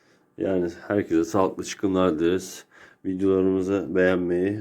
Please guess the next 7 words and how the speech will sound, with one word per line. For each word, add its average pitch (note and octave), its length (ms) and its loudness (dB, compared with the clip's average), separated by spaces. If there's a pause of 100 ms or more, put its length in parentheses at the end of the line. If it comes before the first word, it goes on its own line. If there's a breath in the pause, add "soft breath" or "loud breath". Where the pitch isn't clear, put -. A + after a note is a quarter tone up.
abone F2+ 300 -2
olmayı F#2+ 460 2
unutmayalım. F2+ 720 0
Bunları F2 220 -2
tekrar F#2 400 -2
tekrar F#2+ 300 0
hatırlatıyorum. F2+ 680 0